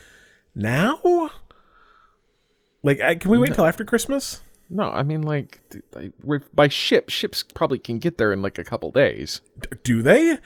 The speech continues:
Speaker 1: I mean, anytime
Speaker 2: Yeah.
Speaker 1: I order something direct from China by ship, it seems like it takes a while.
Speaker 2: Well, I, I don't think that's because it takes the ship thirty days to get across the ocean. There's,
Speaker 1: I'll do
Speaker 2: there's
Speaker 1: some
Speaker 2: different,
Speaker 1: research.
Speaker 2: like, you know, customs and stuff like that.
Speaker 1: That's probably
Speaker 2: Like,
Speaker 1: true.
Speaker 2: steam
Speaker 1: Okay.
Speaker 2: ships took, like,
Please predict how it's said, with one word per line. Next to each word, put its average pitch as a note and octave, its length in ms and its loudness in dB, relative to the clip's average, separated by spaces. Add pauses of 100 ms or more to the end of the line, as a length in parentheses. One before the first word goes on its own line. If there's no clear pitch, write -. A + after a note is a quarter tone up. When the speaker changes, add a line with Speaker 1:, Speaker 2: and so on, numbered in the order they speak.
(140)
Speaker 1:
I - 40 4
mean, F#3 140 6
anytime B3+ 320 8
Speaker 2:
Yeah. - 20 12
Speaker 1:
I B3+ 140 10
order G3 320 8
something D3+ 280 2
direct C#3+ 220 2
from C3 120 -6
China C#3+ 300 2
by A2+ 160 0
ship, - 300 -4
it - 100 0
seems C#3 160 -4
like B2 120 -4
it A#2+ 80 -8
takes G#2+ 220 -6
a F2 60 -8
while. C2 340 -8 (800)
Speaker 2:
Well, G#3+ 280 6
I, E3 200 6
I E3 100 6
don't F#3+ 260 6
think E3 120 -2
that's D3+ 200 4
because C#3+ 240 2
it B2+ 80 -6
takes C#3+ 240 0
the C#3+ 100 0
ship - 400 4
thirty C3 640 2
days B2+ 400 4
to C3+ 100 0
get A#2 160 2
across B2+ 420 2
the B2 140 2
ocean. G#2+ 340 -2
There's, A#2 140 -2
Speaker 1:
I'll C#3+ 80 6
do D3 60 8
Speaker 2:
there's C3 140 8
Speaker 1:
some C3 120 -2
Speaker 2:
different, C3 380 4
Speaker 1:
research. G2+ 40 0
Speaker 2:
like, A2 320 0
you A2+ 120 -4
know, G2 120 -2
customs - 720 -4
and E2+ 140 -6
stuff - 240 -4
like D#2+ 200 -2
that. E2 300 -6
Speaker 1:
That's A#2+ 300 -6
probably F#2 260 2
Speaker 2:
Like, A2 100 -6
Speaker 1:
true. F2 80 -8
Speaker 2:
steam A3 380 6
Speaker 1:
Okay. F3+ 80 8
Speaker 2:
ships - 380 6
took, - 260 0
like, A#2+ 300 4